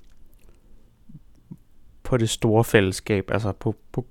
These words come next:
på samfundet eller på kulturen. Så,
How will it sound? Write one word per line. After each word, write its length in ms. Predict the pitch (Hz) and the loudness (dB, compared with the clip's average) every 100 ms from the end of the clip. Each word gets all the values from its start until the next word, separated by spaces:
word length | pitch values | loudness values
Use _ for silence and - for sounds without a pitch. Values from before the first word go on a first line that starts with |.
| _ - | _ -8
på 80 | |
samfundet 640 | 123 - 113 - 113 104 101 | -6 -2 -2 0 2 2 2
eller 120 | 98 | 0
på 140 | - | -4
kulturen. 680 | 120 - 123 - 127 110 110 - - _ - - - - - - - - - _ _ - - | -2 0 0 2 2 2 0 -8 -18 _ -20 -20 -20 -20 -20 -20 -20 -20 -20 _ _ -18 -10
Så, 260 | - - | -2 -2